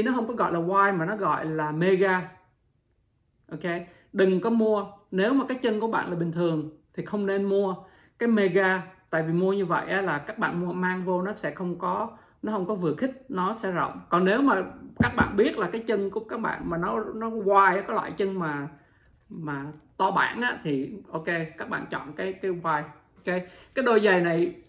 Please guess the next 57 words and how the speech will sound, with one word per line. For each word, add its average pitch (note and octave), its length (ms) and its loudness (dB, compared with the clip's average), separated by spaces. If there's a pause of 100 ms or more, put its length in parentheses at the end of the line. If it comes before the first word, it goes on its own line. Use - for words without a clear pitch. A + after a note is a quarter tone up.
tới A#3 160 2
ngày G3+ 160 2
hôm F3+ 100 0
nay G3 160 2
Peter F#3+ 280 0
sẽ F#3 120 0
retire F#3 500 0
nó, F3+ 340 -2 (300)
bỏ - 180 -6
nó G#3 80 -4
qua G#3 180 -2
một E3 140 -4
bên F3 360 0
để D3 120 -4
dành. D#3+ 340 0 (600)
Nó A#3 180 0
chưa A#3+ 120 6
có C4 100 6
hư, A#3 300 8 (180)
nó A3+ 140 -2
vẫn G#3 180 -2
ok, A3+ 220 -2 (200)
nó A3+ 60 -4
vẫn F#3+ 160 -4
tốt, A#3+ 240 0
nó C4+ 140 0
chỉ E3+ 120 -2
có B3 160 -4
chầy D3+ 220 0
chụa D#3+ 240 -2 (100)
thôi. F#3+ 220 0 (880)
Tại D3+ 140 -4
vì D#3 200 -4
Peter F#3+ 280 2
bỏ - 260 -4
vô F#3+ 300 2
nó F3+ 320 0
tới A3+ 200 -2
tám G3+ 360 0
ngàn, D#3 300 -2
mười D#3 160 0
ngàn D3+ 240 -2
mile E3+ 220 -2
năm E3+ 220 -4
vừa D#3 100 -2
rồi C#3+ 300 -2 (400)
thì D3 120 -8
khá F3 240 0
nhiều, F3+ 320 2
mà D3 120 -2
tới E3+ 160 -6
ngày F#3+ 160 -4
hôm D#3 140 -4
nay E3+ 180 -2
nó F#3 120 -4
vẫn F3 220 -6
ok. F3+ 160 -4